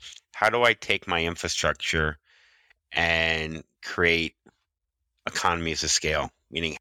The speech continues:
how do I make my business bigger in the global space? And how do I then facilitate payments around the world?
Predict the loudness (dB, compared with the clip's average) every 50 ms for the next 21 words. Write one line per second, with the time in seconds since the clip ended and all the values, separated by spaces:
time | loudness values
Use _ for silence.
0 | -10 -8 -4 -2 0 2 2 2 2 2 2 0 0 0 0 -2 -2 -2 0 -2
1 | -2 -2 -2 -2 -4 -4 -2 -2 -2 -2 -2 -4 -6 -6 _ _ _ _ _ _
2 | _ _ _ _ _ _ -10 -6 -4 -4 -2 -2 0 -2 0 0 0 0 0 0
3 | 0 -2 -2 0 0 0 -2 -2 -4 _ _ _ _ _ _ _ _ _ _ -16
4 | _ -2 -2 0 0 -2 -4 -6 -2 0 0 0 0 0 0 2 0 0 0 -2
5 | -2 -2 -4 -6 -6 -4 -2 0 0 0 0 -2 -4 -2 -2 -2 -2 -4 -6 -4
6 | -2 -2 -2 -2 -6 -4 -4 -2 -2 -2 -2 -4 -4 -8 -8 -8 -10 -10 -12 _